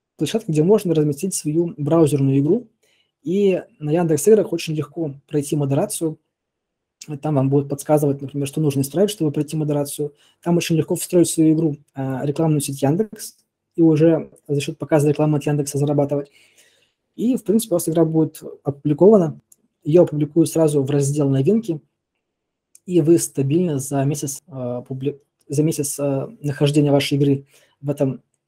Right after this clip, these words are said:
разделе вы получите минимум тысячу игроков, просто привлеченных, потому что Яндекс сам рекомендует игры, все, которые только добав-, только были добавлены на их площадку.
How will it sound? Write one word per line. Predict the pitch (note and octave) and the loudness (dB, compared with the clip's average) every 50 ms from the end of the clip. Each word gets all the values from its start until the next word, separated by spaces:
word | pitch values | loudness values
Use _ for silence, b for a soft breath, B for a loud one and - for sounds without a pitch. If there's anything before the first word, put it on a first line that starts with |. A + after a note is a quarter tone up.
| - - | -12 -6
разделе | C#3+ C3+ C#3 C3+ C3+ - G#3+ F#3 | -2 0 0 2 2 4 4 4
вы | D3 D#3 | 2 0
получите | - - D3+ E3 E3 - - - | -2 -2 0 0 0 -2 -2 -4
минимум | C#3+ D3 D#3+ E3 C#3+ C#3 | -2 -2 0 0 -2 -2
тысячу | C#3 E3 D3 C#3 - C#3+ | -2 -4 -4 -4 -2 -2
игроков, | C#3 C#3 C3+ C3+ D#3+ E3+ E3+ - - _ _ _ _ _ _ | 0 0 0 -2 -2 -4 -4 -6 -12 _ _ _ _ _ _
просто | D3+ D3+ - D#3+ - | -2 -2 -2 -2 -4
привлеченных, | - C#3+ C3+ C3+ C3+ - D3+ D3+ D3 C#3+ | -2 0 0 0 0 -2 -2 -2 -4 -4
потому | - - C3+ C3+ C3+ | -8 -8 -6 -6 -6
что | - - C3 | -4 -2 0
Яндекс | C3 C#3 C#3 C#3 | 0 0 0 -2
сам | - C#3+ C#3 | -2 -2 -2
рекомендует | C#3 C#3 - C3+ C3 B2+ C3 C#3+ C#3 C#3 - | -2 -2 -2 -4 -4 -2 -2 -2 -2 -2 -2
игры, | C#3+ C#3 C#3 C3+ - - _ _ _ _ | -2 -2 -2 -4 -6 -10 _ _ _ _
все, | - - - C3+ | -12 -10 -10 -10
которые | B2 - C#3 C3 | -8 -8 -8 -8
только | - C#3 C3+ C3 | -6 -6 -6 -4
добав-, | C3 B2+ C3 C3+ C#3 - - - | -2 0 0 0 -2 -4 -6 -6
только | D3 C#3+ - C#3 | -6 -4 -2 0
были | C3+ C#3+ C#3 | 2 2 4
добавлены | C3+ C#3 C#3 C#3 C#3 C3+ B2+ B2+ - _ b b b b b | 4 4 4 4 4 4 2 0 -4 _ b b b b b
на | C#3 C#3+ | -2 -2
их | - C#3+ | -2 -2
площадку. | C#3+ C3+ - A#2+ G#2+ - _ | -4 -4 -4 -4 -6 -8 _